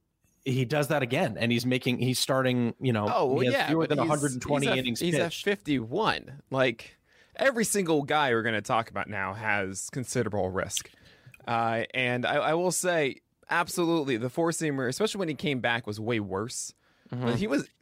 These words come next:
Speaker 2: actually killing it with the fastball a lot in those, uh, first two months. Had a lot better feel for it, um, than when he returned. And I can imagine, you know, it could improve upon that. While the slider overall had a sub eighteen percent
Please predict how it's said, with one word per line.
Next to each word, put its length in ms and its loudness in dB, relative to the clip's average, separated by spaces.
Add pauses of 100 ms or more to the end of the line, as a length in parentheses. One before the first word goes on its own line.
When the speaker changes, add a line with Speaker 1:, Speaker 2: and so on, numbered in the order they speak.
(100)
Speaker 2:
actually 440 0
killing 400 0
it 160 0
with 140 0
the 80 -2
fastball 480 0
a 20 -10
lot 380 2
in 200 2
those, 420 2
uh, 240 2
first 320 -2
two 140 -2
months. 280 -2
Had 100 2
a 40 0
lot 220 2
better 200 2
feel 280 -4
for 200 -6
it, 140 -8 (500)
um, 400 2
than 320 2
when 100 0
he 100 -2
returned. 600 -2 (400)
And 100 -2
I 60 2
can 100 0
imagine, 300 2
you 60 2
know, 100 4
it 120 2
could 180 0
improve 360 -2
upon 300 0
that. 200 2
While 100 4
the 80 2
slider 440 0
overall 640 2
had 200 0
a 120 -2
sub 300 -2
eighteen 360 -4
percent 500 -4